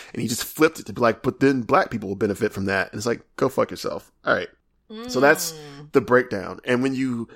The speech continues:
Speaker 1: hear that, you think, "Well, this is not very good." And then Ice Cube himself was like, "Well, I've made a twenty-two page contract with Black America."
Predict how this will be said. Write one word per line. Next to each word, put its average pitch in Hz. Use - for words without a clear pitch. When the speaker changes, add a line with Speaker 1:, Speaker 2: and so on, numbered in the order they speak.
Speaker 1:
hear 262
that, 127
you 123
think, 135
"Well, 107
this 196
is 127
not 113
very 95
good." 95
And 117
then 123
Ice 139
Cube 220
himself 175
was 131
like, 117
"Well, 104
I've 156
made 107
a 101
twenty-two 151
page 101
contract 156
with 117
Black 117
America." 104